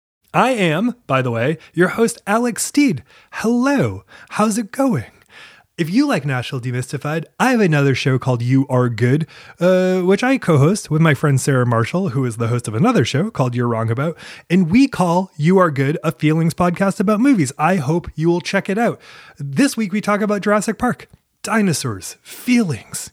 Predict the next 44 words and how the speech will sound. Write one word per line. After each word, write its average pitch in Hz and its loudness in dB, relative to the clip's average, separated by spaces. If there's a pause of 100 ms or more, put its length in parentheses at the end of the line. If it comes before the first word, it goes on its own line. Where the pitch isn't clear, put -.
You 247 4
know, 208 4
these 202 0
things 220 2
go 190 2
together 175 0
like 160 -2 (120)
peanut 165 2
butter 151 4
and 147 4
jelly. 143 -4 (600)
Or 160 4 (140)
cheese 165 2
and 156 6
tortillas. 147 0 (440)
Hopefully 180 2
you'll 175 6
listen 104 2
to 135 4
You 123 6
Are 117 4
Good. 110 -4
<laughs> - -14 (2250)
This 311 2
show 247 2
that 240 2
you're 208 4
listening 214 4
to, 147 2
Nashville 151 0
Demystified, 135 -2
is 143 -4
a 147 2
part 151 -2
of 143 -8
the 139 0
We 147 2
Own 180 2
This 147 -2
Town 156 0
network 151 -2
of 127 -4
Nashville-based 123 0
podcasts. 135 -2